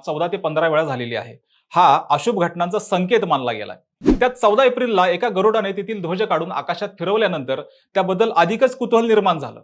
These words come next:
तसंच, वादळामुळे मंदिराचे नीलचक्र वाकले जाईल, असंही भविष्य मालिकेत सांगितलं होतं. पण मे दोन हजार एकोणीसच्या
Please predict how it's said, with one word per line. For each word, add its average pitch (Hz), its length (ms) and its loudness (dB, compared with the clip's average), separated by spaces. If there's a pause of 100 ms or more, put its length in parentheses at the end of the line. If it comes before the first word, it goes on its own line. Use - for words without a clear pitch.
(240)
तसंच, 247 200 2
वादळामुळे 214 560 4
मंदिराचे 202 440 -2
नीलचक्र 208 440 -2
वाकले 180 340 0
जाईल, 190 200 -2
असंही 202 260 -2
भविष्य 190 320 -4
मालिकेत 185 300 -2
सांगितलं 170 420 -6
होतं. 151 220 -10 (420)
पण 202 120 -2
मे 202 200 2
दोन 226 180 4
हजार 233 160 4
एकोणीसच्या 220 400 0